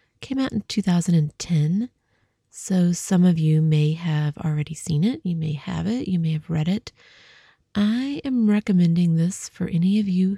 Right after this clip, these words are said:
who, A, love graphic novels, B, love to doodle, C, love the idea of sketchnoting your life,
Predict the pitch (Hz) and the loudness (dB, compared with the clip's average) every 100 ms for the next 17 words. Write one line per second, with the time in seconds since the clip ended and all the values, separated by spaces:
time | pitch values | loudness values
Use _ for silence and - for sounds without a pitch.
0 | - 196 196 202 - _ _ _ _ - | 0 2 2 0 -6 _ _ _ _ -4
1 | 175 151 143 165 262 - _ 190 190 175 | 0 0 0 0 -2 -6 _ 0 2 2
2 | - 160 156 170 151 147 185 220 - _ | 0 -2 -2 -2 -2 0 -2 -2 -8 _
3 | _ 214 208 208 247 311 _ _ _ - | _ 2 4 4 2 -4 _ _ _ -6
4 | 170 147 - - 147 - 147 147 170 277 | -2 -2 -2 -8 -6 -2 0 2 2 0
5 | - _ _ _ - - - 170 143 165 | -6 _ _ _ -20 -12 -2 0 2 0
6 | 247 _ _ _ 170 170 156 160 147 143 | -2 _ _ _ 0 0 2 2 2 0
7 | 143 160 156 165 185 156 151 - - 160 | 0 2 4 2 0 -2 -2 -6 -4 -2
8 | - 156 147 143 143 143 139 135 180 254 | 0 2 4 2 0 0 0 0 -2 -4
9 | - | -10